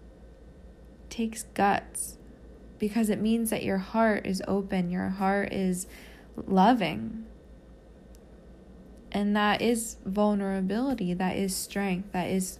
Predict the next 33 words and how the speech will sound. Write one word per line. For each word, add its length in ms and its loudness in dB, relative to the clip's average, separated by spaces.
fierceness. 920 -6
That's 260 -2
beauty. 580 -2
It's 200 -16
all 220 2
the 100 -4
things. 600 -2
And 280 4
you 360 4
are 520 2
all 240 2
the 120 -2
things. 440 0
You 100 6
don't 160 4
have 240 2
to 80 -4
try 580 2
to 120 -2
be 260 4
all 280 2
the 100 -4
things. 640 -2
You 140 4
were 120 6
born 440 4
into 280 2
this 220 0
world 420 4
that 160 4
has 560 2
absolutely 880 2
everything 920 2